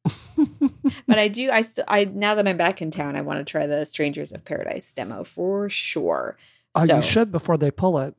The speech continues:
Speaker 2: Oh, God, you're right. Okay, I will get on that. Thank you so much. Uh, what am I doing this week? I'm going on vacation. <laughs>
Speaker 1: Oh, good for you.
Speaker 2: I just got back from my work trip to L A,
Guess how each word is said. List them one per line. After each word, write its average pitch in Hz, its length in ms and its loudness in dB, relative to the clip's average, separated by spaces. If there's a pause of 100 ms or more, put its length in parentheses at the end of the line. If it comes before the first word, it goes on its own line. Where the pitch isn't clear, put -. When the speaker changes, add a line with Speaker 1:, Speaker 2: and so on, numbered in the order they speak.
Speaker 2:
Oh, 190 340 2
God, 160 280 2
you're 143 100 0
right. 151 380 0
Okay, 156 320 0
I 165 120 2
will 202 100 -2
get 226 160 -4
on 208 200 -2
that. 165 240 -2 (320)
Thank - 200 -6
you - 80 -12
so - 160 -6
much. - 440 -6 (520)
Uh, 262 240 2
what 302 140 0
am 339 100 -2
I 381 80 0
doing 330 180 2
this 190 160 -2
week? - 180 -4
I'm 302 160 0
going 330 220 0
on 359 120 2
vacation. 403 640 2
<laughs> 277 60 6 (500)
Speaker 1:
Oh, 370 380 2
good 415 180 0
for 403 160 0
you. 403 360 2 (340)
Speaker 2:
I 233 140 4
just 277 200 4
got 285 200 -2
back 262 260 2
from 233 380 -2
my 240 140 2
work 220 240 0
trip 214 280 0
to - 120 -2
L 208 200 2
A, 185 360 0